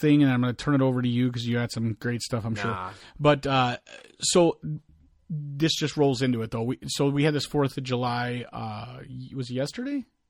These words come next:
Speaker 1: Yeah, Fourth of July was yesterday.
Speaker 2: Yep.
Speaker 1: The third of July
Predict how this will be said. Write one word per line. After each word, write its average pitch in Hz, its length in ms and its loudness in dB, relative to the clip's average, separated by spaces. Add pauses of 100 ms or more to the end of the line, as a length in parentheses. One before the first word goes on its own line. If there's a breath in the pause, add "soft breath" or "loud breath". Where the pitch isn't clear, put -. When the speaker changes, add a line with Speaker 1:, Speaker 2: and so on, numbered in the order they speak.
(120)
Speaker 1:
Yeah, 131 140 0
Fourth 165 180 0
of 135 80 -4
July 131 180 0
was 117 140 -4
yesterday. 113 480 -6
Speaker 2:
Yep. 101 260 -8
Speaker 1:
The - 80 -10
third 269 260 4
of 214 60 4
July 113 540 -2